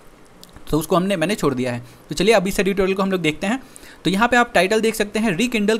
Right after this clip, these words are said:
Kashmir's Lost and Reconnect", ठीक है, रियल रिकनेक्ट। तो यहाँ पे इसी चीज़ की डिस्कशन की गई है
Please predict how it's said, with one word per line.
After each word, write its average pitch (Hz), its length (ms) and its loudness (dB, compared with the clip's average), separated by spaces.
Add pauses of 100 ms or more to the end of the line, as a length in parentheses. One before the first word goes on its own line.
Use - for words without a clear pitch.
(100)
Kashmir's 208 540 -2 (260)
Lost 190 320 6 (120)
and 180 180 0
Reconnect", 143 500 0 (260)
ठीक - 100 -2
है, 160 100 0
रियल 185 240 4
रिकनेक्ट। 123 440 -2 (240)
तो 160 60 0
यहाँ 196 200 0
पे 247 100 -2
इसी 233 220 0
चीज़ 233 180 -2
की 233 80 0
डिस्कशन 190 400 0
की 202 100 -4
गई 190 140 0
है 240 300 -6